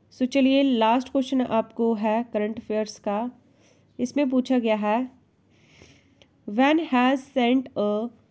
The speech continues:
consignment of four, uh, sorry, forty thousand metric tons of diesel to which country? ठीक है,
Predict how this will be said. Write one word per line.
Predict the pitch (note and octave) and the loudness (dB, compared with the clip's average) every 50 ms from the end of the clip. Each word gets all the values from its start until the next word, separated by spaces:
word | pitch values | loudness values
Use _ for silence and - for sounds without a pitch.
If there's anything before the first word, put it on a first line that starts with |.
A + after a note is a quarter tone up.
| _ - A#3+ | _ -4 0
consignment | A#3+ B3+ C4+ C4+ C4 - C4+ A#3+ A#3 A#3 A#3+ A#3+ A#3+ B3 B3+ C4 C4 - - _ _ _ - - | 2 2 2 0 0 -2 -2 0 0 0 0 0 0 2 2 0 0 -2 -8 _ _ _ -6 -2
of | G3+ G3+ G3+ G3+ G#3 - - _ _ _ _ _ _ _ - - B3+ | 0 0 0 -2 -4 -8 -16 _ _ _ _ _ _ _ -10 -4 0
four, | B3+ B3 B3+ C4 C4+ C#4+ | 2 2 2 2 2 0
uh, | C#4 - - - - F#3+ G3+ | -2 -6 -14 -14 -8 -8 -6
sorry, | G#3 - A#3+ G#3+ G#3+ G#3 | -6 -4 -4 -4 -4 -2
forty | - B3+ A#3+ A#3+ A#3+ C#4+ C4+ | -2 -2 0 0 0 -2 -2
thousand | C4 C4 A#3 A#3 A3+ B3+ C4 C4 B3 B3+ | 0 0 0 0 2 2 2 0 0 0
metric | A3 G#3 G#3 G#3 G#3 G#3 A#3 A#3 A#3 - - | 0 0 -2 -2 -4 -4 -6 -6 -4 -4 -2
tons | A#3+ A#3 G#3+ G3+ G#3 A3+ - - _ _ _ _ _ _ _ - | 0 0 0 -2 -4 -6 -12 -16 _ _ _ _ _ _ _ -6
of | G3+ G#3+ A3 A3 - - - F3+ F3+ F#3+ | -2 -2 -2 -2 -4 -10 -14 -8 -4 0
diesel | A3+ A3+ G#3+ G3+ G3 A3+ A#3 A#3+ B3 B3+ B3+ - - - _ _ _ _ - A3+ | 0 0 0 0 0 0 2 2 2 0 0 -4 -10 -20 _ _ _ _ -4 -2
to | A3+ A#3 B3 B3+ C4+ C4+ - _ - F#3 | 0 0 2 0 -2 -4 -8 _ -8 -2
which | G#3 B3+ C4 C4 - - | -2 -2 -2 -2 -6 -4
country? | - G#3 G3 F#3 F#3 - - F#3 F#3 E3 - - - _ _ _ _ _ _ _ _ _ _ _ _ _ _ _ _ _ _ _ _ _ _ _ _ _ _ _ _ _ _ _ _ _ _ _ _ _ _ _ _ - | 0 0 0 0 -2 -4 -4 -4 -4 -4 -6 -10 -18 _ _ _ _ _ _ _ _ _ _ _ _ _ _ _ _ _ _ _ _ _ _ _ _ _ _ _ _ _ _ _ _ _ _ _ _ _ _ _ _ -2
ठीक | - B3+ B3 - | 0 0 0 0
है, | C#4+ D4 C#4+ C4+ | 0 -2 -2 -6